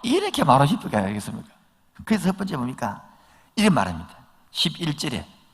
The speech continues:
나만이 노하여 물러가며 이르되 내 생각에는, 내 생각이라는 장벽을 못 넘어가는 거예요. 익숙함과 편견에 사로잡혀 있으면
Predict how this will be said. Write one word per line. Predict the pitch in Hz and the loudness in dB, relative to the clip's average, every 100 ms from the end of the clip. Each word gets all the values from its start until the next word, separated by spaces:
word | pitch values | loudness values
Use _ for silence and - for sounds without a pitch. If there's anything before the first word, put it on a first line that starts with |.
| _ - | _ 2
나만이 | 135 143 151 151 147 | 6 8 8 8 6
노하여 | 139 139 143 147 143 | 4 6 4 4 4
물러가며 | 135 160 147 131 135 135 | 4 4 6 6 6 4
이르되 | 131 135 131 117 - - - - - | 2 0 0 0 -4 -16 -20 -18 -10
내 | 120 143 165 170 170 170 165 | -2 4 8 8 8 8 6
생각에는, | 156 170 156 143 135 123 117 104 95 85 - | 4 2 6 6 4 0 -2 -2 -4 -8 0
내 | 139 190 220 240 | 4 6 6 4
생각이라는 | - - 247 247 226 190 160 | 2 0 4 4 4 0 -2
장벽을 | - 180 185 139 110 | -2 0 0 -2 -6
못 | 107 | -8
넘어가는 | 107 120 117 98 | -10 -10 -10 -16
거예요. | - - - _ - | -20 -20 -20 _ 0
익숙함과 | 208 - - - 165 165 160 147 143 - - - | 2 2 -4 -2 0 0 4 4 4 0 -14 -16
편견에 | - 262 233 214 165 | -8 -6 -2 0 0
사로잡혀 | 123 120 110 - 110 | -4 -4 -4 -4 -8
있으면 | - 143 117 101 101 92 | -6 -4 -2 -2 -4 -6